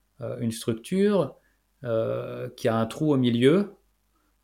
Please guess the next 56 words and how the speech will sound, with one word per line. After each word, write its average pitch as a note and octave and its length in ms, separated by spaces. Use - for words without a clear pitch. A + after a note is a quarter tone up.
et B2+ 80
on C3 120
a C3+ 100
même F3 260
là, D#3 140
vaguement D#3+ 460
l'impression D#3 560
de C#3 100
voir C3+ 400
qu'il - 120
y B2+ 40
a - 20
des B2+ 160
effets B2+ 200
de B2+ 60
lentilles B2 280
gravitationnelles A#2 800
qui - 100
sont A2+ 160
compatibles A#2 580
avec A2+ 180
ce - 80
que A2+ 100
Jean-Pierre A2 320
Luminet G#2 380
a G#2 100
fait, A2+ 300
euh, G2+ 160
je - 120
sais A2+ 40
plus, - 180
je - 80
crois - 120
que - 80
c'était A2+ 140
mille A#2 120
neuf A#2 120
cent A#2 120
soixante-dix-neuf, A2 800
euh, A#2 80
ce, - 180
son A2 260
image A2 260
qu'il G2+ 140
avait G2+ 80
faite A2+ 280
à G#2 60
l'encre G#2+ 360
de G2+ 100
Chine A#2+ 340
sur, A#2 380
sur - 240
une G#2+ 120
feuille A2 180
de A2 40
papier. G#2+ 380